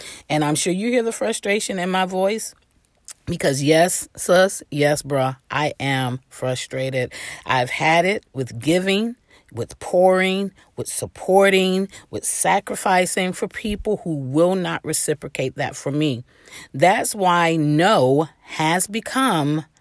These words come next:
my favorite new word to execute. You know, I actually realize now why little kids, when they learn the word no,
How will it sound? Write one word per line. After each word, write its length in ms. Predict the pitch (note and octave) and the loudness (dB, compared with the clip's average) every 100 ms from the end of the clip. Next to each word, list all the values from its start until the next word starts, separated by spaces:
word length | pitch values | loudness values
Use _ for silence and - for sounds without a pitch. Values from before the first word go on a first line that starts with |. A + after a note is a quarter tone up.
| _ D#3+ | _ -6
my 120 | G3 | -6
favorite 560 | - D#3+ E3+ F#3+ G#3+ D#3 | -2 -2 -2 0 -2 -2
new 200 | D#3+ F#3+ | -2 -2
word 360 | D3 D3 D#3 | 0 0 0
to 120 | - - | -4 -4
execute. 480 | B3+ - G3+ C#3+ - - - | -4 -4 -6 -4 -6 -8 -4
You 100 | C#4+ | 0
know, 240 | C#4+ B3+ - | 2 0 0
I 180 | C4+ - | -2 0
actually 380 | - C4 B3+ A#3 | -2 -2 -4 -4
realize 580 | A3 A#3 A3+ G3+ G3+ G3+ | 2 2 2 0 0 0
now 260 | G#3 G#3+ | 0 2
why 160 | G3 F#3 | 2 2
little 260 | G3+ G3+ | 2 0
kids, 420 | F#3 - G3+ G3 F3+ | -2 0 0 0 -2
when 80 | |
they 160 | E3+ F#3 | -2 0
learn 260 | F#3+ F#3+ F#3 | 0 0 -2
the 80 | |
word 300 | F3+ F#3+ E3+ | 0 0 0
no, 400 | E3 F3+ G3+ A#3 | 0 4 4 2